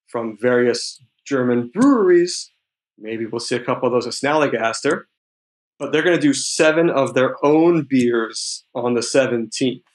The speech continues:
And again, if that's, if, if the seventeenth is too action-packed, you can always hit, um, Rustico on the eighteenth. Uh, that, uh, Potomac Yards metro station won't be open quite yet,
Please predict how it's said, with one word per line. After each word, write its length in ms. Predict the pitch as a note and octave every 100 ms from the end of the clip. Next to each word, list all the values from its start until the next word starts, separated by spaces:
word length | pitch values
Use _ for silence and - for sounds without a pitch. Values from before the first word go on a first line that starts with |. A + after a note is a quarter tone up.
| _ _ -
And 360 | B2+ C3 B2+ C#3
again, 300 | - D#3+ D#3
if 100 | C#3
that's, 280 | D3+ - D3
if, 220 | C3 C3
if 200 | E3 D3
the 100 | E3
seventeenth 540 | D3+ F3+ F3+ E3 F3 E3
is 120 | C#3+
too 180 | - C#3+
action-packed, 840 | D3 C#3+ - C3 C3 E3 D#3+ - _ _ _ -
you 140 | C3+
can 140 | D3+ C#3
always 360 | C#3 C#3+ C3+
hit, 220 | C#3+ C3
um, 340 | C3 B2 A#2 A#2 -
Rustico 760 | C3+ E3 - - C3+ B2+ A#2+ -
on 160 | C3+ C3
the 120 | A#2+ B2+
eighteenth. 720 | D3+ E3 - A3 B3 - _ _ _ _ _ _ _
Uh, 360 | A#2+ A#2 A2+ A#2 _ C3
that, 340 | B2+ B2+ -
uh, 200 | C3+ B2 -
Potomac 400 | C3+ E3 D3+ C3
Yards 340 | C#3+ C#3 B2+
metro 300 | C#3 C3+ C#3
station 520 | - C#3 C#3 C#3 A#2+
won't 240 | C3+ C#3+ C#3+
be 140 | C#3+
open 380 | C3+ C3 C#3+ B2+
quite 360 | - C#3 C3+ B2
yet, 280 | C#3+ D3